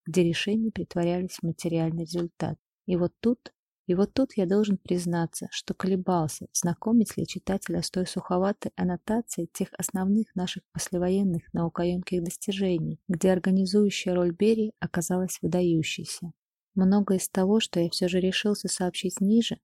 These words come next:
в полной мере может оценить лишь специалист. Однако, надеюсь, даже люди, далёкие от проблем науки, техники и промышленности, смогут понять и оценить по достоинству то,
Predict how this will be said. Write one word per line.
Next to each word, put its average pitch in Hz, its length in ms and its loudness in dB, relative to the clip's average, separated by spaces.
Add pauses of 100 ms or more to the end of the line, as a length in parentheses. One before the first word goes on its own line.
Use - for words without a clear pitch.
в - 180 -20
полной 196 280 4
мере 226 260 4
может 190 320 0
оценить 190 500 -2
лишь 185 200 -4
специалист. 185 800 -2 (380)
Однако, 190 400 0
надеюсь, 185 600 2
даже 175 260 0
люди, 190 360 0
далёкие 180 540 0
от - 80 -14
проблем 185 380 -2
науки, 175 600 -2
техники - 560 -2
и 180 80 -6
промышленности, 185 1000 -2
смогут 220 480 2
понять 196 480 0
и 175 100 -2
оценить 190 460 0
по 175 80 0
достоинству 180 680 -4 (100)
то, 214 220 0